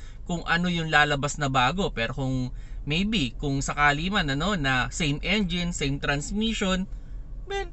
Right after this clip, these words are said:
siguro may konting panghihinayang. Pero kung parehas, kung maiiba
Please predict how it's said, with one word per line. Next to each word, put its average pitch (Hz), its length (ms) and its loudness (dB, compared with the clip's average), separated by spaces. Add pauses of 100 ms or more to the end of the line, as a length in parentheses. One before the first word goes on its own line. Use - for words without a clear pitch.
siguro 285 320 -2
may 214 80 2
konting 208 400 0
panghihinayang. 196 880 4 (400)
Pero 185 560 0 (160)
kung 185 160 0
parehas, 185 640 4
kung 190 180 0 (220)
maiiba 185 720 4